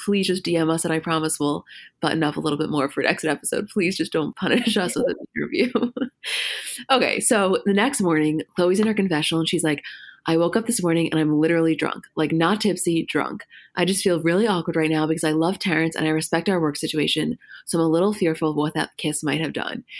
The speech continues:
And you see the scene is her in the shower, and she's washing off her makeup, and the mascara is running down her face, and it was so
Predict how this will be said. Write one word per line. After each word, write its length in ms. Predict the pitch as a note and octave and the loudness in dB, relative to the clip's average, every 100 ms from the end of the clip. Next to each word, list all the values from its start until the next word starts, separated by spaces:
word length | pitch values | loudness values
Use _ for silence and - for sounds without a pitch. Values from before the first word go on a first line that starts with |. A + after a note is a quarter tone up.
| - - _ F3 | -18 -18 _ 0
And 160 | F3+ | 2
you 80 | F3 | 2
see 560 | D#3+ - D3+ F3+ A#3+ A#3 - - _ _ _ | 2 2 2 2 0 -2 -14 -20 _ _ _
the 80 | - | 0
scene 480 | E3 - C#3+ D3+ F3+ | 2 2 2 2 2
is 160 | - - - | 0 -2 -2
her 200 | E3+ F3 | 0 0
in 240 | - E3 | 0 0
the 60 | E3+ | 2
shower, 460 | - D#3 D3+ D3+ F3 | 2 2 2 2 0
and 160 | E3 | 0
she's 180 | E3 D#3 | -2 0
washing 400 | D3+ D3+ - D#3+ | 2 2 2 0
off 280 | D3+ D3+ - | 0 -2 -4
her 180 | E3+ D3+ | -2 -2
makeup, 360 | D3+ D3+ F3 E3 | 0 0 -2 0
and 100 | E3 | 0
the 40 | |
mascara 480 | D#3 - D#3 D#3 E3+ | 0 2 2 2 0
is 120 | E3 | 0
running 340 | D3+ D3 E3+ | 0 2 2
down 180 | F3+ D3+ | 2 2
her 120 | D3+ | 0
face, 260 | C#3+ D3+ D#3 | 0 0 0
and 80 | D#3+ | -2
it 80 | D3+ | 0
was 220 | D#3+ D#3+ | 0 -2
so 720 | - - - E3+ D#3+ G#3 A#3+ | -4 -4 -2 0 2 2 0